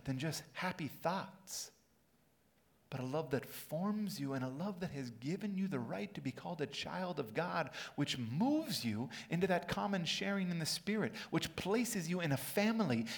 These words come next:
in a community where we share things in common, where we are filled by the same Holy Spirit that guides and moves in our lives in that powerful, precious way, each one of us.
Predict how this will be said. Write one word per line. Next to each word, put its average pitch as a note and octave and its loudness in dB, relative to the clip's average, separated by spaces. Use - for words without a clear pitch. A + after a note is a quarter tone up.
in F3 8
a F3 8
community F3 6
where D#3 8
we D#3 10
share A3 8
things D#3+ 2
in D3 4
common, G3 4
where E3+ 10
we F#3+ 12
are D3 8
filled G#3+ 6
by D#3+ 12
the D#3 4
same G#3 4
Holy F#3 8
Spirit E3+ 8
that D3+ 8
guides F3+ 10
and E3 4
moves F#3 6
in D3+ 4
our F3+ 10
lives E3+ 8
in E3 0
that D3 6
powerful, F#3+ 8
precious F3 4
way, E3+ 8
each F3+ 6
one D#3+ 8
of D#3 8
us. - 2